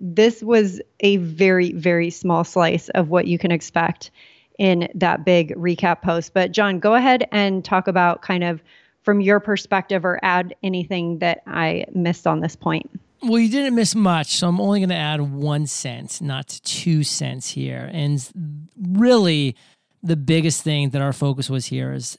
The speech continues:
Speaker 2: to say, "Hey, how can we make a pre-order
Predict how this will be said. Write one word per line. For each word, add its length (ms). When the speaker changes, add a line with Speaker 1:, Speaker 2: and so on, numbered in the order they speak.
Speaker 2:
to 120
say, 200
"Hey, 360
how 220
can 180
we 140
make 400
a 120
pre-order 840